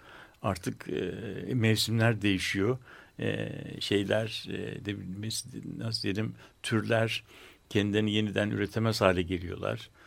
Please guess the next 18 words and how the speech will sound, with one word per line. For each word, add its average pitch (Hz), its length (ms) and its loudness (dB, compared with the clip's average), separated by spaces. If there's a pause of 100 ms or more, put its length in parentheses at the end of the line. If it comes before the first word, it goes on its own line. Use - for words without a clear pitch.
(300)
Arıların 110 640 6 (380)
<laughs> - 420 -18
yok 113 280 4
olduğu 101 460 2
bir, 101 240 -2 (100)
e, 107 420 -2 (300)
dünyada, 101 600 0 (420)
e, 104 420 -4
besin 110 340 2
zinciri, 101 640 2 (400)
e, 160 280 -10
şey 98 200 2
oluyor. 95 400 -4
Bunun, 120 440 4 (320)
e, - 40 -10 (560)
mikroplar 113 600 2
üzerinde, 101 760 0 (520)
e, - 40 -8